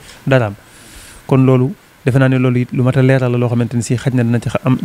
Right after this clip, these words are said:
leeral gi dina ci am solo tuuti. Loolu lépp kon film gi moo, moo ko, waaye nag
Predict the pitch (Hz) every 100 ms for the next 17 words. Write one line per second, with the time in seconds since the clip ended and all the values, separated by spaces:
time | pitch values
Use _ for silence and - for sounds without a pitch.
0 | 131 - 139 135 120 123 120 120 117 123
1 | 113 110 95 - - - - - - -
2 | - - - 123 123 120 131 123 - -
3 | 131 123 120 127 - 135 - - 131 -
4 | - - 156 156 170